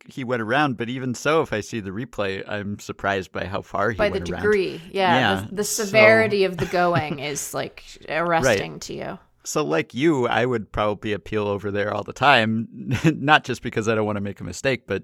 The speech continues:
Speaker 1: also because I don't trust myself to evaluate it on first glance. Like, the umpire's closer, obviously, and maybe they have a, a worse view, a more obstructed view of that in some ways, even though they're closer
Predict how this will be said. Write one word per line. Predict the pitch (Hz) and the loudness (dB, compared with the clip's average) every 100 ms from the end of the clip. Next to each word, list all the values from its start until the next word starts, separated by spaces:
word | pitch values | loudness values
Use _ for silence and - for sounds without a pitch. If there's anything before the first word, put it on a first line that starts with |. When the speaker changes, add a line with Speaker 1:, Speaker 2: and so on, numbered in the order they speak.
| - | -4
Speaker 1:
also | 101 98 101 95 | -4 -2 -2 -2
because | - - 101 87 | -6 -6 -6 -4
I | 101 | -4
don't | 98 95 | -4 -6
trust | - 101 - | -4 -4 -4
myself | 107 92 95 95 | -6 -2 -4 -4
to | - 104 | -6 -8
evaluate | 90 98 151 117 101 | -4 -2 0 -2 -2
it | - - | -4 -6
on | 101 | -6
first | - 107 98 - | -4 -6 -6 -8
glance. | 120 180 196 113 - | 0 2 2 -2 -2
Like, | 117 - - - - - | -2 -4 -18 -20 -20 -4
the | 170 | -2
umpire's | 190 131 113 - - | 2 4 4 0 -6
closer, | - 285 240 175 156 | 0 0 2 2 4
obviously, | 131 143 147 - 151 143 143 - | 4 2 2 -2 -2 -2 -6 -4
and | 120 117 - - | -4 -4 -8 -6
maybe | 123 131 | -6 -2
they | 120 | -2
have | 113 110 117 | 0 -2 0
a, | 110 104 - | 0 0 -2
a | 104 | -6
worse | 95 95 165 - - | -6 0 0 -2 -8
view, | 92 101 | -6 -4
a | 98 | -2
more | 92 123 | -2 0
obstructed | 113 - - 101 - 101 87 | 0 -4 -4 -4 -4 -12 -8
view | 104 98 95 95 | -6 -4 -4 -6
of | 98 90 | -10 -8
that | 98 98 | -4 -4
in | 92 | -6
some | - 113 110 | -6 -4 -2
ways, | 92 95 98 - | -4 -4 -6 -8
even | 107 92 | -10 -8
though | 92 | -8
they're | 90 - | -8 -10
closer | - - 156 - 113 | -8 -4 -2 -2 -4